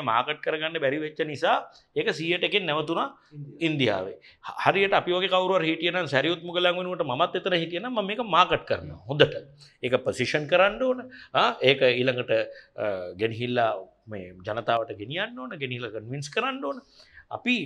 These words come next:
Speaker 1: මේ සිංහල බෞද්ධ කියන එක විතර පටලවා ගත්ත අවුලක් කොහෙවත් නෑ.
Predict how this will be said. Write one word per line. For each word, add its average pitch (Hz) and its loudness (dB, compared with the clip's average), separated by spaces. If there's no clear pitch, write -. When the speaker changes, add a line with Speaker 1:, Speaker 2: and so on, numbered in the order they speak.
Speaker 1:
මේ 165 -2
සිංහල 214 -2
බෞද්ධ 233 6
කියන 143 4
එක 101 -8
විතර 185 12
පටලවා 214 10
ගත්ත 202 2
අවුලක් 220 4
කොහෙවත් 202 2
නෑ. 127 -6